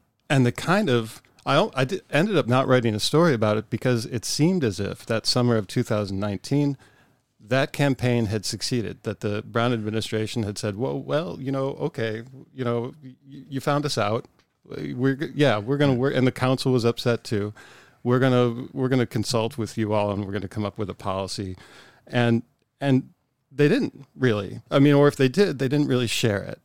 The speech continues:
And the council members, to their credit, have been pushing a little bit at least to try to get them to codify it, not just to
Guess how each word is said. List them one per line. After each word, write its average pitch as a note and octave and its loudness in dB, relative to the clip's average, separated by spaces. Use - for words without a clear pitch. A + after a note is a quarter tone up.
And A2+ 0
the A#2 -2
council C#3+ 0
members, C#3 2
to A#2 -4
their G#2+ 0
credit, B2+ 0
have A2+ -2
been A2 -2
pushing C3+ 2
a A2 4
little D3+ 2
bit G2 -2
at G2 -6
least G#2+ -6
to A2+ -2
try A#2 0
to A2 -2
get A2+ -2
them A2+ 2
to A#2 -4
codify A2+ -4
it, F#2+ -10
not A2+ -4
just - -4
to G#2+ -2